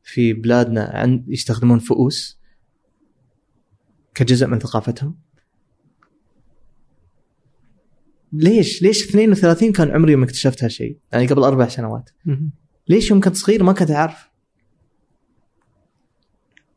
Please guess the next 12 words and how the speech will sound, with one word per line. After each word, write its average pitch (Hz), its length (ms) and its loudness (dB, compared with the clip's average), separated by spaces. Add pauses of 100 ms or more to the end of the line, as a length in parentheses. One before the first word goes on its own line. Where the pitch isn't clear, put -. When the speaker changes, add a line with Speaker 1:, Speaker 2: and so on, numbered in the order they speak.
Speaker 1:
ليش 190 220 2
أعرف 180 380 -2
أن 151 260 4
ال-، - 580 0
الفايكنج 175 800 4 (240)
يستخدمون 139 480 2
ما 135 100 4
أدري 120 160 0
شو 165 380 2 (360)
ويلبسون 127 480 4
هال-، 113 400 2 (300)
القرون، 135 760 0